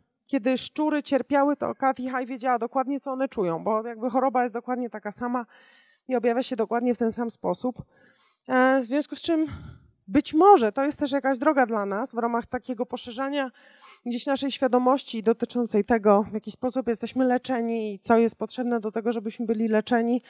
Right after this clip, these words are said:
Być może takie pójście do galerii i spojrzenie prosto w oczy takiemu zwierzątku nie spowoduje, że zmienimy zdanie albo będzie inaczej,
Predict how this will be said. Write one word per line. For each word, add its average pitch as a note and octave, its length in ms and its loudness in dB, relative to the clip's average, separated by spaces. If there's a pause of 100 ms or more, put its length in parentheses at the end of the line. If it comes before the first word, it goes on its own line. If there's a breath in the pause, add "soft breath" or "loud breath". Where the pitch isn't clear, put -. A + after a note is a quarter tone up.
(640 loud breath)
Być B3 180 -4
może E4 200 2
takie D4+ 220 -4
pójście E4 300 -4
do C#4+ 100 -2
galerii C4+ 460 2
i C#4+ 40 -4
spojrzenie C#4+ 500 0
prosto C#4 320 0
w A#3 60 -4
oczy D4+ 200 0
takiemu C4 360 0
zwierzątku B3+ 680 0 (560 soft breath)
nie C#4 120 6
spowoduje, D4 640 -2
że A#3+ 160 -4
zmienimy A#3+ 500 2
zdanie B3+ 440 2
albo G#3 220 -2
będzie B3 280 -10
inaczej, B3 500 -8